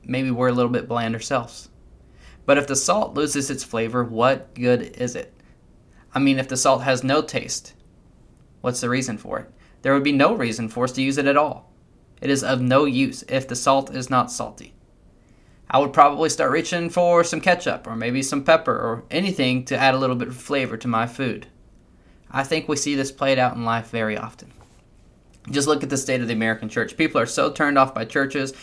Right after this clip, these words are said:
and the message of the church is sending that the attendance is rapidly declining, and the gospel of Jesus has been removed from government facilities and government practices because we have ceased to be salty. When a non-believer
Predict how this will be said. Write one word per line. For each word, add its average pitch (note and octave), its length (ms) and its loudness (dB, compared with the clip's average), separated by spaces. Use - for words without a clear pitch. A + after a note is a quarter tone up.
and - 80 -4
the A#2+ 60 2
message B2+ 380 0
of G#2+ 100 -6
the G#2+ 60 -12
church B2 340 -2
is G#2+ 80 -10
sending A#2+ 540 -4
that B2+ 120 -6
the G#2 100 -2
attendance D#3+ 500 -2
is A2 140 -6
rapidly B2 360 0
declining, C#3+ 520 0
and A#2+ 80 -4
the A#2+ 60 -2
gospel B2+ 360 2
of A#2+ 80 -4
Jesus B2+ 360 -4
has B2 140 -4
been A#2+ 160 -4
removed B2 360 -2
from A2 140 -6
government A2+ 340 -2
facilities D3+ 640 -2
and A2 140 -6
government A#2 320 0
practices A#2 480 -2
because C3+ 360 -2
we C3 80 -2
have B2 120 -2
ceased - 380 -4
to A#2 60 -6
be A2+ 200 -4
salty. - 520 -6
When B2+ 140 -2
a C3+ 60 4
non-believer C3+ 840 0